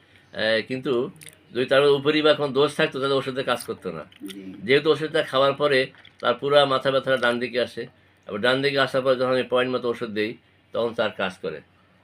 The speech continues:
Speaker 1: তা আসলে এই বিষয়ে আমি একটু, এ, আমার সম্বন্ধে জা-, বলতে চাই যে অনেকে জিজ্ঞাসা করে যে, "আপনার চেম্বার কোথায়? আপনি কোথায় বসেন?" তো, আম, আমার চেম্বার হলো উত্তর যাত্রাবাড়ি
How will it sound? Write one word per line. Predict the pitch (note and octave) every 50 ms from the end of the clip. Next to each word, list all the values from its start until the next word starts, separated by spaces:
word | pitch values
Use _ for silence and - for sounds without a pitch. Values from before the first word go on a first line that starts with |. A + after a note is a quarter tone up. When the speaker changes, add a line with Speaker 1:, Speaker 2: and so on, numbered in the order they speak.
| _ _
Speaker 1:
তা | - -
আসলে | A#2+ B2+ - D#3+ D#3 D3+
এই | D3+ D3
বিষয়ে | D3 D3+ C#3+ F3 D#3 C3+ C3 D3+ F3+ - - _ _ _ _ _ _ _ -
আমি | - A2+ B2 C3 C#3 C#3 C#3 C3+ B2+
একটু, | B2+ B2+ - C#3 B2 A2+ B2 F3 - - _ _ _ _ _ - F#2
এ, |
আমার | G2+ G#2+ F2+ F#2+ A2 A#2 B2+ C3+
সম্বন্ধে | C3 - C#3 C3 C3 B2+ B2 A#2+
জা-, | A2 A#2 G#2+ G2+
বলতে | F#2+ F#2 G#2 G2+ G2 -
চাই | F#2+ - F#2+ F2+ G2+ - - - _ _ _ _ _ _ _ _ - -
যে | G#2 G2+
অনেকে | A2+ B2+ C3+ C3 D3 C3+
জিজ্ঞাসা | A#2+ C3 B2+ C3+ B2 - C3 A#2+
করে | - C3+ C3 B2 A#2+ B2 - _ _ _ _ _ _ _ -
যে, | G#2+
"আপনার | A2+ A#2 B2 B2+
চেম্বার | A#2+ - C3 B2 A#2+ A#2+ A#2+ A#2
কোথায়? | A2 A#2+ A2+ - B2 A#2+ A#2
আপনি | A2+ A2 A#2 A#2+
কোথায় | A#2 A#2+ A#2+ B2+ B2+ A#2+
বসেন?" | A2+ A2+ A2 - A#2+ A#2 A2+ A#2 - - _ _ _ _ _ _ _ _ _ -
তো, | A#2 A2+ A2+ A2+ B2 A#2+ -
আম, | - A2+ A#2 A#2 A2+ A2 G#2 -
আমার | - G2 G#2 A#2+ A#2+ A#2+
চেম্বার | - B2+ A#2+ A#2+ A#2+ B2 A#2+
হলো | B2 B2+ B2 A2 A2 B2+ - - _ _ _ _ _ _ _ -
উত্তর | A2+ A#2 - - - B2+ A#2+
যাত্রাবাড়ি | A2 A#2+ A#2 - - A#2 A#2 A#2 A#2 A#2 A#2 B2 C3+ D3